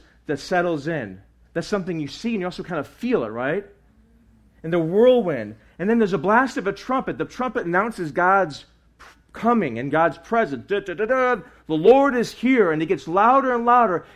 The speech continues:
And then it finishes with this. Watch what it finishes. "The sounds of words." Whose words are those?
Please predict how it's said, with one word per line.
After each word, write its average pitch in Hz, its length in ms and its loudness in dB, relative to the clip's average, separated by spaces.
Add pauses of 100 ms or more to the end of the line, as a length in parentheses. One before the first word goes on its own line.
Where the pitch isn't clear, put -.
And 165 160 -2
then 311 160 2
it 277 100 -2
finishes 247 480 -8
with 180 220 -6
this. 208 260 -2
Watch 214 360 -2
what 226 120 -2
it 214 100 -8
finishes. 185 500 -10 (760)
"The 135 80 -8
sounds 240 800 -4
of 180 160 -4
words." 180 420 -2
Whose 185 240 -8
words 185 240 -6
are 185 60 -8
those? 101 260 -12